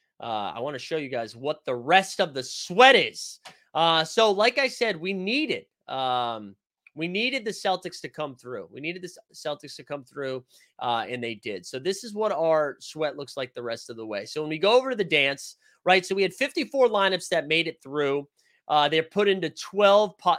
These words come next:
twelve team pods, right? And now, uh, top two in each twelve move through. I have,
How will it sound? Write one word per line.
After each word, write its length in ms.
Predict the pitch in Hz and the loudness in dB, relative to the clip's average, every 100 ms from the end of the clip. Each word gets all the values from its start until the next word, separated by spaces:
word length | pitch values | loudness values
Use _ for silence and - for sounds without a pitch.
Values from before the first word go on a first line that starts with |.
| - | -2
twelve 340 | - 196 196 | 0 2 2
team 220 | 196 202 185 | -2 -6 -4
pods, 480 | 165 151 104 92 | 0 0 0 -6
right? 260 | 117 139 151 _ _ - | -2 -2 -2 _ _ -10
And 140 | 151 | -2
now, 440 | 156 170 180 180 - | 0 2 2 -2 -2
uh, 220 | 156 147 131 | 0 0 -2
top 280 | - 196 202 | -4 -4 -4
two 220 | - 214 | -8 -6
in 60 | 180 | -4
each 280 | 180 170 - | -6 -10 -4
twelve 280 | 170 151 | -2 -2
move 260 | 139 151 143 | -4 -10 -10
through. 340 | - 127 90 - _ _ | -8 -6 -8 -12 _ _
I 240 | 160 214 | 2 2
have, 360 | 226 240 214 | 6 6 6